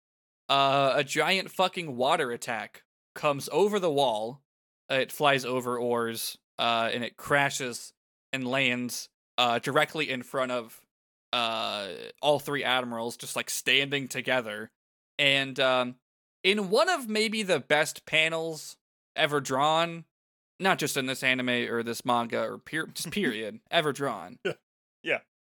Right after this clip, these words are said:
Speaker 1: Luffy, like, the water crashes down and it was delivering Luffy holding onto, like, a giant mast from a boat. And he's just, like, crouched down,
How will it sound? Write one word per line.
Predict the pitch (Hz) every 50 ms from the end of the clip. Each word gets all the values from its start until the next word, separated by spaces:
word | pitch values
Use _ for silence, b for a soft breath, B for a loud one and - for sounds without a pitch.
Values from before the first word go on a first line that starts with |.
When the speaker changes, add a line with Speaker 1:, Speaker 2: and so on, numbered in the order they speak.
| _ _
Speaker 1:
Luffy, | - 165 175 190 196 180 - 214 202 190 180 170 160 156 147 147 - _ _ _ _ _ _ _ _ _
like, | 165 151 143
the | - 160
water | 147 156 160 165 160 160 156
crashes | - - 151 156 147 143 - - 147 123
down | 123 - 135 135 131 127 123 120
and | 120 120 123 123
it | 120
was | 127 123 -
delivering | - 135 123 131 151 160 151 156 156 151 143 127 120
Luffy | 127 135 127 127 - 123 120 117 113 - _ _ _ _ _
holding | 151 165 170 165 160
onto, | 160 160 147 165
like, | 156 156 147
a | - 139
giant | - - 139 131 139 143 135 -
mast | 113 113 113 113 120 143 147 - - - - - _ _ _ _
from | - 135 127
a | 117 - - _ _
boat. | 120 120 170 247 - _ _ _ _ _ _ _ _ _ _ -
And | 131 143
he's | 160 147 -
just, | 165 147 180
like, | 175 156 147 - _ _ _ _ _ _ _ _ _ _ _ _
crouched | - - - 165 165 170 170 - 143
down, | 123 143 135 135 139 135 135 131 131 127 123